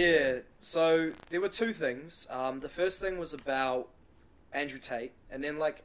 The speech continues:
Speaker 1: a week later, I saw another thing that he was, like, shaming religion.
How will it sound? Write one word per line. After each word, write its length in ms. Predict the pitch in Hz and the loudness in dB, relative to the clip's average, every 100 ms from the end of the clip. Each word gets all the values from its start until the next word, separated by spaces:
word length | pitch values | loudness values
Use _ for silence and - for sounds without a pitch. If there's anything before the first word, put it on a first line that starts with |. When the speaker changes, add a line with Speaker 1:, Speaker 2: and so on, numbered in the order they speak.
| - | -8
Speaker 1:
a 80 | 135 | -6
week 340 | 127 156 156 | -4 -6 -6
later, 460 | 120 123 127 117 117 | -6 -4 -2 -4 -6
I 80 | 123 | -4
saw 460 | - - 127 123 117 - - - | -2 0 0 -2 -4 -10 -20 -16
another 300 | 123 180 208 | 0 0 0
thing 360 | - 135 131 127 - _ | -4 -4 -4 -10 -20 _
that 140 | 139 143 | -2 0
he 40 | |
was, 180 | 143 135 | 0 -2
like, 220 | 139 127 - _ - | 0 -2 -4 _ -8
shaming 480 | - 135 139 131 | -4 -4 -4 -8
religion. 560 | 117 117 120 127 208 | -10 -8 -10 -8 -12